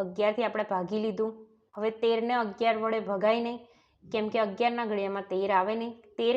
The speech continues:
ખાલી તેરના ઘડિયામાં જ આવશે, કેમ કે તેર એક અવિભાજ્ય સંખ્યા છે, એટલે કે આ સંખ્યાને તેર વડે ભગાશે. તો અહીંયા લખીશું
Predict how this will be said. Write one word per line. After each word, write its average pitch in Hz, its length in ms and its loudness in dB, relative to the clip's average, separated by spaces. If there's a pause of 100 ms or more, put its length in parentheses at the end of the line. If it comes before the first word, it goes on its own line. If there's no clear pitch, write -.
ખાલી 247 300 0
તેરના 220 340 -2
ઘડિયામાં 226 380 0
જ 233 80 2
આવશે, 233 280 -2
કેમ 220 180 -6
કે 226 60 -4 (100)
તેર 214 240 0
એક 214 160 -4
અવિભાજ્ય 214 580 -2
સંખ્યા 220 400 -6
છે, 233 80 -8 (600)
એટલે 190 260 -2
કે 208 120 -4
આ 208 140 -4
સંખ્યાને 196 480 -6 (100)
તેર 190 220 -2
વડે 202 240 2
ભગાશે. 208 440 -2 (680)
તો - 80 -14
અહીંયા 180 260 -6
લખીશું 220 420 -6